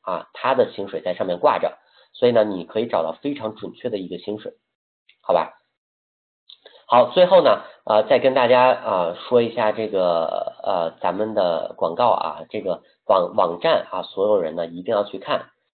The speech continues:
啊，公众号我相信大家也都扫了啊。最后呢，就是，呃，免费的美国就业能力评估，大家去扫一下啊，会有人联系你，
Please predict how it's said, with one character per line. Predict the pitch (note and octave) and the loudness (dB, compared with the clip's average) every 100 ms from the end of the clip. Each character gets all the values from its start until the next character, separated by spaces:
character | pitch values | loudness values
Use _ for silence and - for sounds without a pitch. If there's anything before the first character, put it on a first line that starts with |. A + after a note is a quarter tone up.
| _ | _
啊， | - G2 | -4 0
公 | C#3+ | 2
众 | D#3+ D#3 | 2 2
号 | D#3 B2 | 4 4
我 | F#2 | 2
相 | E2+ A2 | 0 -4
信 | A#2 | -2
大 | G#2 | -2
家 | G2+ | 0
也 | G#2+ F#2 | -2 -2
都 | F#2+ | -6
扫 | G2+ - - | -6 -10 -6
了 | C#2+ - _ _ _ | -6 -8 _ _ _
啊。 | - F#2+ | -6 -4
最 | - C3 | 0 0
后 | C#3 | 2
呢， | A2 F#2+ | 0 0
就 | A#2+ | -4
是， | - G2+ F2+ _ _ _ _ | -6 -2 -2 _ _ _ _
呃， | F#2+ F#2 F2 - _ _ _ _ _ _ C3 | -2 0 -2 -6 _ _ _ _ _ _ -4
免 | A#2 F2+ | -2 0
费 | - C3 | 0 2
的 | G2+ F2+ - | 2 2 -4
美 | F#2+ E2+ | -10 -6
国 | F#2+ | -4
就 | G2+ A#2+ | -2 -2
业 | G#2 | -2
能 | F#2 | -2
力 | A2 | -6
评 | - G2 | -8 -12
估， | A2+ A2+ | -10 -4
大 | G2 | -2
家 | G2 G#2 | 0 -2
去 | A2 | -8
扫 | - - | -8 -6
一 | E2+ F2+ | -6 -4
下 | A#2+ - - | -4 -4 -8
啊， | F2+ | -8
会 | D2 G#2 | -6 -6
有 | F#2+ E2 | -4 -4
人 | E2+ F2 | -6 -6
联 | E2+ F2 | -6 -6
系 | B2 | -8
你， | F2+ E2+ | -10 -12